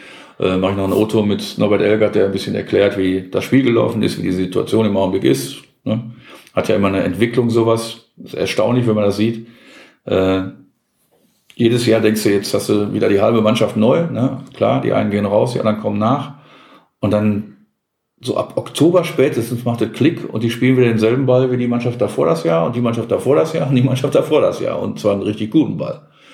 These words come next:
ne? Weil er eine Zeit lang braucht, um die alle einzufangen und auf dasselbe Niveau zu bringen, taktisch und so.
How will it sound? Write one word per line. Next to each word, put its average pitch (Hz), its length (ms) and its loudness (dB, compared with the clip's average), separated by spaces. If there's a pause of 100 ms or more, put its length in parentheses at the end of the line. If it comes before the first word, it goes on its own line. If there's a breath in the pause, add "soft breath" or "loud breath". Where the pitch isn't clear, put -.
(140 soft breath)
ne? - 320 -6 (200)
Weil 110 200 2
er 113 100 4
eine 110 120 0
Zeit 107 240 0
lang 95 140 -4
braucht, 139 340 2
um 117 80 0
die 113 100 2
alle 107 320 0
einzufangen 151 540 0
und 135 60 0
auf 117 100 0
dasselbe 107 340 0
Niveau 110 240 0
zu 160 160 0
bringen, 160 460 -2
taktisch 143 380 -2
und 135 120 -2
so. 143 340 0